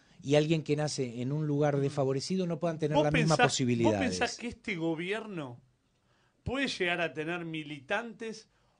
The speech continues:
Speaker 2: o, por, por lo que hace, o los únicos militantes que tendrá o tiene son por disidencia al kirchnerismo?
Speaker 1: Mirá, ellos yo creo que en, en, en,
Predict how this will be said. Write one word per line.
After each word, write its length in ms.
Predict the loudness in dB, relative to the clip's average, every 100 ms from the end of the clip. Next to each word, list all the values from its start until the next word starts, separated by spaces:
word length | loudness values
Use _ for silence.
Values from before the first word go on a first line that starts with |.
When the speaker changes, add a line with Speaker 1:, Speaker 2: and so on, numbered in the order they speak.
| _ -16
Speaker 2:
o, 200 | -14 -14 _ -12
por, 300 | -4 -4 -4
por 300 | -6 -4 -2
lo 200 | -2 -2
que 180 | 0 0
hace, 420 | 0 -2 -6 -10 -14 _ _ _ -4
o 100 | 0
los 320 | 0 -2 -4
únicos 400 | -8 -4 -4 -4
militantes 680 | -4 -6 -2 -4 -4 -10
que 200 | -6 -6
tendrá 440 | -4 -4 -4 -2 -2
o 120 | -2
tiene 480 | -4 -6 -4 -6 -8 _ _
son 340 | -6 -2 0 2
por 220 | 0 0
disidencia 880 | -2 -6 -4 -2 -2 -6 -2 0 0 -2
al 200 | -4 -4
kirchnerismo? 680 | -4 -8 -6 -8 -8 -10 -6
Speaker 1:
Mirá, 300 | 6 12 12
ellos 240 | 12 10 6
yo 140 | 6
creo 200 | 8 6
que 280 | 6 4 4
en, 140 | 0 0
en, 320 | -2 -2 -4
en, 240 | -6 -6